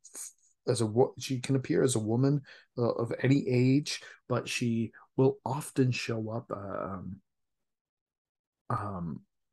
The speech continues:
either as an, as an old crone, maybe a mature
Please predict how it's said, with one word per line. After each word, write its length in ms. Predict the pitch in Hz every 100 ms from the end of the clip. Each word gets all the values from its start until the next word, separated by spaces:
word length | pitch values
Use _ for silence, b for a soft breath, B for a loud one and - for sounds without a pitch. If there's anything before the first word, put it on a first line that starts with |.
| _
either 440 | - 113 123 131 104
as 180 | 101 98
an, 140 | 90 -
as 140 | -
an 80 | 98
old 340 | 110 123 120
crone, 760 | - - 120 127 131 123 127 123 B B B -
maybe 240 | 113 117
a 80 | 101
mature 800 | 107 104 - - 139 131 123